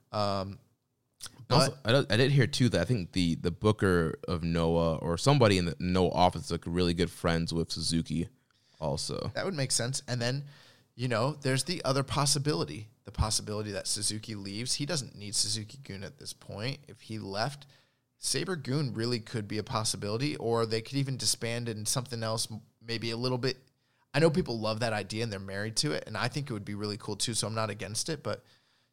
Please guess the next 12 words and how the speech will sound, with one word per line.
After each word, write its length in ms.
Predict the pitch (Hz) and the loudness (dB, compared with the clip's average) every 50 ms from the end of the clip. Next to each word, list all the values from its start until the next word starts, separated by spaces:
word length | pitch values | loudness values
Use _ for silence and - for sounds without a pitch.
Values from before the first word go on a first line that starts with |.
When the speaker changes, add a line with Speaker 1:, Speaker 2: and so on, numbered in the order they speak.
| _ | _
Speaker 1:
think 180 | - 190 196 - | -12 -10 -6 -4
of 80 | 180 151 | -2 0
all 120 | 139 - | 0 0
the 80 | 107 104 | -2 -4
cool, 680 | - - - - 123 120 127 131 135 135 139 139 - - _ _ _ _ _ _ _ _ _ _ _ _ _ - | -8 -8 -4 0 2 2 4 4 4 2 0 -2 -6 -12 _ _ _ _ _ _ _ _ _ _ _ _ _ -2
um, 440 | 110 107 104 101 98 98 95 92 - | 0 0 2 2 2 0 -2 -6 -12
faction, 800 | - - - - 131 120 131 139 - - 139 127 123 123 120 120 - _ _ _ _ _ _ _ _ _ _ _ - | -16 -10 0 4 4 4 4 4 4 2 2 2 -2 -4 -6 -8 -10 _ _ _ _ _ _ _ _ _ _ _ -8
like, 260 | 107 104 101 95 - | -6 -4 -4 -2 0
setups 420 | - - 131 117 117 107 - - | 0 2 2 2 2 2 -2 -2
you 80 | 117 110 | -4 -4
could 120 | 110 110 107 | -6 -8 -4
have 320 | - 110 107 107 107 | 0 2 2 2 0